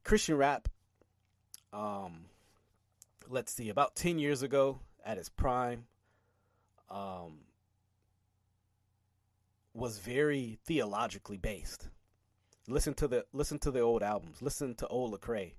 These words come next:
Um, <laughs> see, I got puns, man. <laughs> Um, listen to old albums of Andy Mineo.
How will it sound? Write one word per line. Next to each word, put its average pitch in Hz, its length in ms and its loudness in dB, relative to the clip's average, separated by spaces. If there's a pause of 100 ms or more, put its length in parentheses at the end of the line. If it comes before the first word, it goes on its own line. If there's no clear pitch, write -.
(1120)
Um, 85 340 -10 (520)
<laughs> - 80 -14 (1120)
see, 127 200 0
I 135 80 4
got 143 200 6
puns, 147 360 4
man. 110 340 -6
<laughs> - 60 -12 (840)
Um, 101 400 -4 (160)
listen 160 380 0
to 139 360 0 (400)
old 143 420 4
albums 117 460 0
of 101 160 -4 (160)
Andy 120 240 -6
Mineo. 107 540 -6